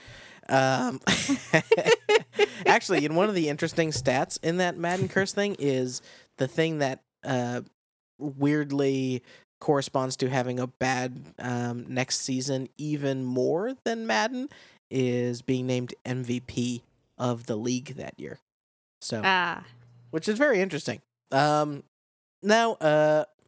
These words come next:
Speaker 1: a word on Madden before we talk about all the other games. Um, and we won't spend a long <laughs> time talking about those, but,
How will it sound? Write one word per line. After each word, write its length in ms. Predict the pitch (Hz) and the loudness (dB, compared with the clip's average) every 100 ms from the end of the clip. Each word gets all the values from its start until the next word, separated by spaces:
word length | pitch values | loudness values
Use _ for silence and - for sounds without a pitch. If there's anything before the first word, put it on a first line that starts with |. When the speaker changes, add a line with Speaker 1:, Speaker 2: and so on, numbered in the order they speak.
| _ _ _ - | _ _ _ 2
Speaker 1:
a 100 | 175 | 4
word 260 | 185 226 | 4 2
on 160 | 226 180 | 2 0
Madden 280 | 143 131 170 | 0 0 -2
before 260 | 143 147 | -2 -2
we 100 | 135 | -2
talk 200 | 131 131 | -2 -4
about 180 | 127 120 | -2 -2
all 80 | 120 | -2
the 120 | 123 | -2
other 180 | 123 135 | -2 -2
games. 320 | 143 147 147 - - - - _ | -2 -4 -6 -12 -20 -20 -20 _
Um, 420 | 120 120 117 117 - _ | -6 -4 -4 -8 -16 _
and 120 | 127 | -4
we 100 | 127 | 0
won't 220 | 147 135 | 0 -2
spend 320 | 123 120 190 - | -2 -4 -4 -4
a 80 | 131 | -2
long 200 | 139 - | -2 0
<laughs> 20 | |
time 240 | 95 202 | -2 -2
talking 220 | 113 139 | -4 -8
about 180 | 123 131 | -8 -2
those, 280 | 151 185 180 | 2 2 2
but, 260 | - 127 | 0 -2